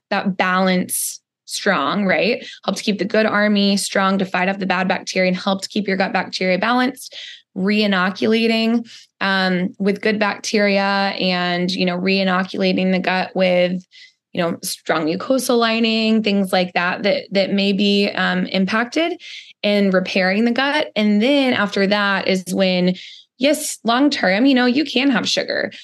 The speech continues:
I would say not all sugar is created equally, and you have to put in the work first, like you have, you know, so that you're not making the, the issue worse. But long-term, you can have sugar. Not all sugar is created equally.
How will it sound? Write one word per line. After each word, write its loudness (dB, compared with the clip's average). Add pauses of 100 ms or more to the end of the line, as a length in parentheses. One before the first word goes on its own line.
(360)
I 0
would 2
say 2
not 2
all 2
sugar 0
is 0
created 0
equally, 0 (280)
and 2
you 4
have -2
to -2
put 0
in 2
the 2
work 2
first, -2
like -2
you 2
have, 0
you 0
know, 2 (580)
so 2
that 0
you're 2
not 2 (300)
making 2
the, 0 (200)
the -2
issue -2
worse. -2 (300)
But 0 (100)
long-term, 2
you 2
can 0
have 0
sugar. 2 (180)
Not 2
all 2
sugar 0
is 0
created 0
equally. 0